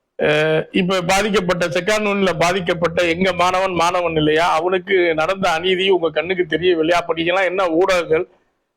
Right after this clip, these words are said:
ஆ? எவ்வளவு கேவலமான இருக்கு, கேவலமான நிலையில நீங்க இருக்கீங்கன்னு தெரிஞ்சுக்கங்க. ஆ? உங்களுக்கு முதலாளிகள், குறிப்பிட்ட சாதிகளா இருப்பவர்கள் இன்று கைப்பற்றி கூட வச்சிருக்கலாம். இருந்தாலும் நியாயம், நேர்மை செத்து போச்சுன்னா அது ஊடகமே கிடையாது. ஒரு நாள்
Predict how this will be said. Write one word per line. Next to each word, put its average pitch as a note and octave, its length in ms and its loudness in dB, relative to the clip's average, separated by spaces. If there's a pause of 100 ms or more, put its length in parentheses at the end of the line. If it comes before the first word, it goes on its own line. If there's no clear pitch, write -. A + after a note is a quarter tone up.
(140)
ஆ? G3+ 280 -4 (260)
எவ்வளவு G3+ 420 0
கேவலமான A3 640 0
இருக்கு, F#3 280 -2
கேவலமான G#3+ 500 0
நிலையில G#3+ 400 0
நீங்க F#3 180 2
இருக்கீங்கன்னு F#3 500 0
தெரிஞ்சுக்கங்க. E3 440 -2 (680)
ஆ? G3 280 -2
உங்களுக்கு E3 300 0
முதலாளிகள், G#3 560 2 (400)
குறிப்பிட்ட F#3 360 0
சாதிகளா F#3 720 0
இருப்பவர்கள் F#3+ 560 0
இன்று E3+ 180 0
கைப்பற்றி F3+ 420 0
கூட F3+ 160 2
வச்சிருக்கலாம். E3+ 540 0 (540)
இருந்தாலும் G#3 760 2
நியாயம், G#3 480 0
நேர்மை G3 400 0
செத்து E3+ 240 0
போச்சுன்னா E3+ 500 0 (440)
அது E3+ 200 -2
ஊடகமே G#3 480 2
கிடையாது. F3 340 0
ஒரு E3 120 2
நாள் G#3 340 0